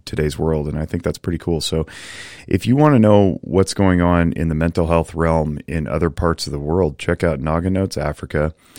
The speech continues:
and Noggin Notes Cambodia. Um, our hosts are incredible. They're, I think they're better than I am at this, which isn't saying much. I'm just <laughs> an amateur trying to figure it out on his own. Um, but I think they do a wonderful job,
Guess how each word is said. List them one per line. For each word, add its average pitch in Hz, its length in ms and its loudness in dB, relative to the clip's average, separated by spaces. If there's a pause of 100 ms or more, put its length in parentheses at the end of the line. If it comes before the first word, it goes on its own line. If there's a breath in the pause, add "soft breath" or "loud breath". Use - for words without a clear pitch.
(300 loud breath)
and 80 480 0
Noggin 82 320 0
Notes 76 240 -2
Cambodia. 76 720 0 (320)
Um, 73 480 -6
our 80 160 -4
hosts 82 400 -2
are 78 380 -4
incredible. 82 680 2 (180)
They're, 78 260 0 (420)
I 85 100 2
think 85 200 -2
they're 92 80 -4
better 82 220 2
than 80 100 -2
I 92 180 4
am 95 180 4
at 87 120 0
this, - 420 2
which 85 220 -6
isn't 95 220 0
saying 78 300 -2
much. 76 280 -2
I'm 78 160 -4
just - 360 -6
<laughs> - 60 -20
an - 340 2
amateur 104 580 2 (400 loud breath)
trying 110 300 4
to 95 60 2
figure 92 360 0
it 87 60 0
out 90 200 2
on 90 80 0
his 87 180 0
own. 90 240 2 (600 loud breath)
Um, 87 580 4
but 87 240 6
I 87 100 2
think 95 180 -2
they 95 80 2
do 85 160 4
a 82 60 4
wonderful 87 440 0
job, 78 460 -2